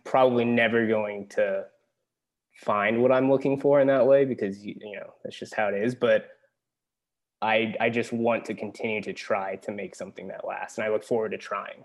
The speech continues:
and, and staying curious and, um, and embracing uncertainty and trying to, yeah, just, just trying to make something that lasts. And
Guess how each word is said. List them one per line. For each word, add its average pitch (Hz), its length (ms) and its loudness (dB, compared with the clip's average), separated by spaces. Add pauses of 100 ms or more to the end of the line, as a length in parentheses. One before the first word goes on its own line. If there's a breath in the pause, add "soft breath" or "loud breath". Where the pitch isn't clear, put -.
(140)
and, 101 280 -12 (540)
and 101 200 -8
staying 107 340 -2
curious 95 680 -10 (240)
and, 101 420 -10 (1000)
um, - 400 -14 (640)
and 104 100 -2
embracing 98 480 -6
uncertainty 98 560 -6
and 98 100 -10
trying 101 320 -6
to, 98 220 -4 (180)
yeah, 101 240 -4
just, - 380 -14
just 113 160 -12
trying 120 160 2
to 123 60 4
make 120 180 2
something 113 280 0
that 98 140 -2
lasts. 104 480 -4
And 196 220 -10